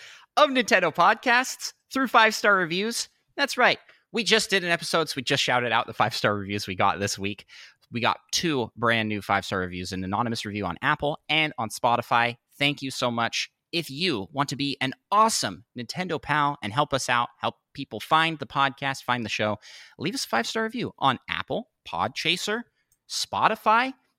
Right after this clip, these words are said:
and Audible. All of those places have five-star reviews you can leave. Or if you just wanna leave reviews somewhere else, do it. Do it. Do all the positive button pushing that you can for Nintendo Pals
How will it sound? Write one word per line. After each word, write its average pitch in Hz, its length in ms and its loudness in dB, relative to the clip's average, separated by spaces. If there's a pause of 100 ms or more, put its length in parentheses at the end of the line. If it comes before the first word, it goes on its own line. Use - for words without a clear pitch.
(140)
and 175 540 -4
Audible. 110 460 0
All 180 160 6
of 214 80 -4
those 208 120 -4
places 170 380 -6
have 120 140 -2
five-star 131 380 0
reviews 123 260 -6
you - 60 -16
can 151 120 -10
leave. 190 180 -12 (300)
Or 202 120 -2
if 226 140 -10
you 202 60 -16
just - 120 -8
wanna 190 140 -8
leave 156 180 -8
reviews 156 240 -6
somewhere 156 240 -2
else, - 280 -6
do 202 200 -2
it. - 120 -4 (260)
Do 262 160 -6
it. - 120 -10 (360)
Do 170 160 -4
all 170 100 0
the 147 80 -6
positive 170 680 0
button 165 340 0
pushing 160 440 -4
that 143 140 -2
you 139 100 -6
can 107 400 -2
for 120 140 -8
Nintendo 117 340 -4
Pals - 420 -2